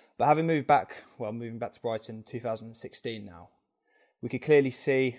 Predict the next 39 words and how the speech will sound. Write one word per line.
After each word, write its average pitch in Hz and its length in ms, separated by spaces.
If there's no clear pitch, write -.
that 98 100
it - 20
was 110 120
one 117 120
of 113 60
the 113 80
greenest 113 420
cities 104 340
in 104 100
the 101 60
U 104 180
K. 98 360
You 117 100
know, 113 40
there 120 100
were 120 60
hundreds 143 380
of 123 80
fantastic 123 720
and 107 100
independent, 117 760
ethically 120 380
minded 117 300
organisations 110 760
that 95 80
are 98 80
all 117 180
around 117 380
us, - 300
but 120 100
we 127 100
still 143 340
found 135 300
ourselves 117 340
shopping 113 380
with 101 180
the 101 160
retail 98 320
powerhouses. 101 840